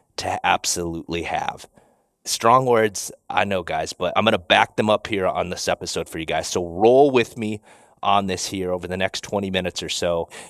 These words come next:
and we're gonna dive into some scripture, but I'm gonna back everything up with this understanding that God has created us to win. Okay, so if we look first off in Genesis, Genesis one twenty-six,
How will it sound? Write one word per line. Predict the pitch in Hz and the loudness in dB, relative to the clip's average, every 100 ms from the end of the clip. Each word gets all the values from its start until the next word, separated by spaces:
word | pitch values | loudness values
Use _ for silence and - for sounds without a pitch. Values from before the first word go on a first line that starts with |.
| - | -6
and | 92 90 | -6 -2
we're | 98 | 0
gonna | 98 | 2
dive | 98 117 | 6 6
into | 139 | 4
some | 135 156 | -2 -2
scripture, | - 170 - - 131 175 _ _ _ - | 2 2 2 2 -2 -2 _ _ _ -6
but | 95 | 0
I'm | 95 | 2
gonna | 92 | 0
back | 85 104 101 - | 2 2 2 2
everything | 107 127 127 147 139 123 | 6 6 6 -2 -4 0
up | 104 - | 0 0
with | 92 - | -6 -6
this | 90 - - _ _ - | -8 -8 -14 _ _ 2
understanding | 120 117 113 - 107 107 101 | 2 2 -2 0 0 0 -2
that | 90 87 | -4 -4
God | - 95 104 | 0 2 2
has | 107 90 | 0 -4
created | - 101 92 | -2 -4 -2
us | 90 - | -4 -4
to | - 104 | -6 -6
win. | 87 85 78 - - _ _ _ | -4 -4 -6 -14 -20 _ _ _
Okay, | - 85 | -2 -2
so | - | 0
if | 95 - | 0 2
we | 117 | 6
look | 143 - | 6 6
first | 143 139 - | 2 4 4
off | 120 110 | 2 0
in | 101 | -4
Genesis, | - 110 98 80 - | 0 0 0 -8 -6
Genesis | 101 107 104 - | -4 -4 -6 -4
one | 113 123 | -2 -2
twenty-six, | - 131 117 - 120 - - - | -2 -4 -4 -4 -2 -2 -4 -12